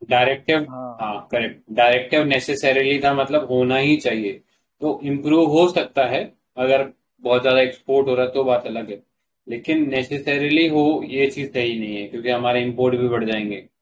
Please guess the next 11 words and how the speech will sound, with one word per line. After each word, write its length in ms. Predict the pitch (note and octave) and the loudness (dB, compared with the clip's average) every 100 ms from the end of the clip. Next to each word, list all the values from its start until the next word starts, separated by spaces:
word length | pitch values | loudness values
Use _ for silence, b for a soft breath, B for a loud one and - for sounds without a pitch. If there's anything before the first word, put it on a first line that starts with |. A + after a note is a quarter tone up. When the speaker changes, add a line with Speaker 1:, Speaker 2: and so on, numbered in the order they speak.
| _ | _
Speaker 1:
ठीक 120 | - G#2+ | -14 -14
है, 100 | G2+ _ _ _ _ _ G2+ | -14 _ _ _ _ _ -12
तो 300 | G2 F#2+ - _ _ _ | -10 -10 -12 _ _ _
उस 200 | A2+ A2+ | -16 -10
सेंस 280 | A#2+ A2 - | -8 -6 -6
में। 200 | A2 G2+ - b b _ | -10 -10 -16 b b _
तो 80 | B2 | 0
conceptual 580 | C3+ C3+ C#3 - D#3 | 0 2 0 2 2
क्वेश्चन 380 | D3 C#3 C#3 C#3 | 4 0 0 0
था 80 | C3+ | 2
again, 360 | C3 B2 B2 | 2 2 0